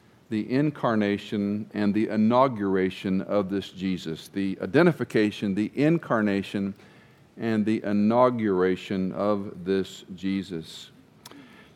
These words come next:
Chapter one, verse one reads, "The beginning of the gospel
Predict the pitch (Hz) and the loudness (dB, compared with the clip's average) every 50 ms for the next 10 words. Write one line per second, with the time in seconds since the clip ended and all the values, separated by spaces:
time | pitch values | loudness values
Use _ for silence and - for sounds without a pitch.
0 | _ _ - 208 202 202 - 175 151 139 135 147 170 180 180 170 170 170 127 110 | _ _ 6 6 6 8 6 6 6 8 8 10 10 10 10 8 6 2 2 6
1 | 135 180 214 220 - - 139 127 120 110 107 113 123 139 147 131 120 127 131 131 | 10 10 10 10 8 2 2 4 6 8 8 6 6 6 4 4 4 4 4 4
2 | 127 127 127 127 123 123 117 120 110 117 117 101 98 135 156 175 185 190 190 135 | 4 4 4 2 0 0 0 0 2 2 0 2 4 6 6 8 8 6 6 4
3 | 120 107 107 113 107 101 127 143 160 165 - - - - 165 160 160 160 143 | 2 2 0 0 4 10 10 10 10 10 6 -4 -2 0 2 2 2 0 -2